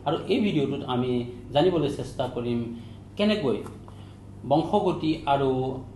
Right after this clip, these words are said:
সাংস্কৃতিক উপাদানবোৰে এজন ব্যক্তিৰ ব্যক্তিত্ব গঠনত প্ৰভাৱান্বিত কৰে। এতিয়া আহকচোন আমি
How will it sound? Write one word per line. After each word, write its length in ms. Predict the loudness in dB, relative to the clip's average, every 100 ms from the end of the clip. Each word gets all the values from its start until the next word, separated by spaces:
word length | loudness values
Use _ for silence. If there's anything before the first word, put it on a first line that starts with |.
| -4
সাংস্কৃতিক 560 | -2 -2 -2 0 0 -2 -6 -10
উপাদানবোৰে 800 | 2 4 4 2 0 2 0 -2 -8 -12 -4
এজন 240 | 0 2
ব্যক্তিৰ 420 | 2 -2 -2 -2
ব্যক্তিত্ব 480 | -2 -4 -10 -6 -4
গঠনত 380 | -4 -4 -4 -4 -8 -14 -16 -18 -18 -4
প্ৰভাৱান্বিত 580 | 0 2 0 -2 -2 -2 -2 -8 -4
কৰে। 160 | -4
এতিয়া 920 | -6 -14 -16 -18 -18 -18 -18 -10 2 4
আহকচোন 340 | 4 2 2
আমি 440 | 4 6 4 2